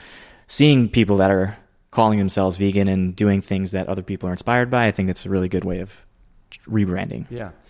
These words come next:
Speaker 2: So you, you, uh, I think it's important that to understand how you got to where you are today.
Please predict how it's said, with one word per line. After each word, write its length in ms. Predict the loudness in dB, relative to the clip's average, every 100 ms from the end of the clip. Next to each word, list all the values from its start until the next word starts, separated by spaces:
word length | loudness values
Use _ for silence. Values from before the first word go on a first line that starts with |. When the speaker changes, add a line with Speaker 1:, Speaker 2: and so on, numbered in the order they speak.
| -20 -20 _
Speaker 2:
So 120 | -8 -4
you, 140 | -4
you, 500 | -6 -4 0 2 4
uh, 520 | 4 2 2 -2 -6 -10
I 80 | -6
think 160 | -2
it's 80 | -2
important 600 | -2 0 0 0 -8 -10
that 160 | -10 -4
to 80 | -2
understand 640 | -2 -2 -4 -2 -2 -4
how 180 | -4 -4
you 140 | -4
got 240 | -4 -6 -6
to 100 | -8
where 100 | -6
you 140 | -6
are 120 | -6 -10
today. 440 | -12 -10 -10 -10